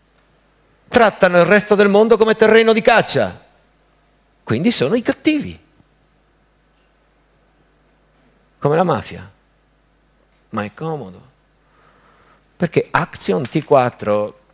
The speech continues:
a differenza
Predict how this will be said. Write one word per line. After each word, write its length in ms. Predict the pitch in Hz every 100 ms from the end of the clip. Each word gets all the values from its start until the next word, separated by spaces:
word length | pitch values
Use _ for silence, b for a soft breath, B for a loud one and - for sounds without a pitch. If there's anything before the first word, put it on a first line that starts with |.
| _ _ _ _ _ _ _ _ _ _ _ _ _ _ _ _ _ _ _ _ _ _ _ _ _ - b b b _
a 120 | 101
differenza 840 | 98 120 - 127 151 151 - 98